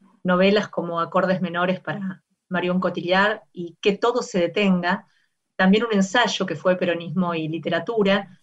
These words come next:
su último libro que nos encantó, Lila, está por publicar otro que van a hacer este año con veintidós poderosos relatos. Además compiló la antología Buenos Aires Respira Poesía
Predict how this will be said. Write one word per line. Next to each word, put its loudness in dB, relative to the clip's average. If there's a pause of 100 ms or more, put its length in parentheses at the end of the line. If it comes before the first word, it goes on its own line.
su 0
último 6
libro 8
que -2
nos -4
encantó, 2
Lila, 2 (480)
está 4
por 4
publicar 4
otro 4
que -2
van 4
a 6
hacer 0
este 0
año 2
con 4
veintidós 4
poderosos 2
relatos. -2 (340)
Además 4
compiló 4
la -8
antología -2
Buenos -2
Aires -2
Respira -4
Poesía 0